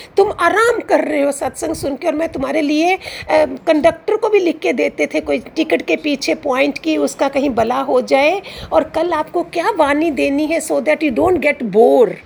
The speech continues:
कि आत्मा, आत्मा क्या है? मैं तुम्हारे लिए कल के लिए टॉपिक ढूंढ रहा हूँ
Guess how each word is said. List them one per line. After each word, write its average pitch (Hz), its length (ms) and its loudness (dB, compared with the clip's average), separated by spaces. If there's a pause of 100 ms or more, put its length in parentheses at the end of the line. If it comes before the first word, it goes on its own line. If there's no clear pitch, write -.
(300)
कि 320 60 0
आत्मा, 294 420 0
आत्मा 277 320 -2
क्या 254 260 -2
है? 285 340 0 (300)
मैं 330 220 2
तुम्हारे 294 360 0
लिए 277 320 -2
कल 269 260 -2
के 277 160 -8
लिए 262 180 -2
टॉपिक 269 480 -2
ढूंढ 302 240 0
रहा 311 240 0
हूँ 370 320 0